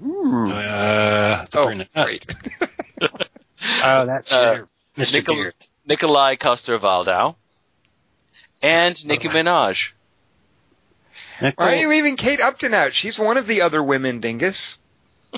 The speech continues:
Speaker 2: She's in the trailer for three hours.
Speaker 3: <laughs> Yeah.
Speaker 1: When you play it slow enough.
Speaker 3: And she's in the movie for three hours as well. Uh, The Other Woman is rated P G thirteen on appeal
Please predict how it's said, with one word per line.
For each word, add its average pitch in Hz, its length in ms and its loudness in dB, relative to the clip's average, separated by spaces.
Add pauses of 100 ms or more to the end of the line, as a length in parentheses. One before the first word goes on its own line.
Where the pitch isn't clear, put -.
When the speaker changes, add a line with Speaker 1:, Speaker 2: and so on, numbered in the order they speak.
(1000)
Speaker 2:
She's 165 260 2
in 233 80 2
the 202 100 2
trailer 156 460 2
for - 180 -8
three - 360 -2
hours. 104 540 0 (220)
Speaker 3:
<laughs> - 280 -10
Yeah. 107 320 -2 (320)
Speaker 1:
When 196 140 -2
you 165 100 0
play 170 260 0
it 143 100 -2
slow 123 280 0
enough. 95 300 -10
Speaker 3:
And - 120 -2
she's 120 220 0
in 117 140 -2
the 107 80 -2
movie 101 300 -2
for 90 180 -6
three - 220 -12
hours - 300 -8
as - 120 -10
well. - 240 -6 (340)
Uh, 143 380 4
The 156 180 -6
Other 233 220 -2
Woman 202 320 0
is 143 340 0
rated 123 480 0
P 135 160 0
G 120 240 -2
thirteen 139 680 0 (220)
on 120 400 2
appeal 113 720 0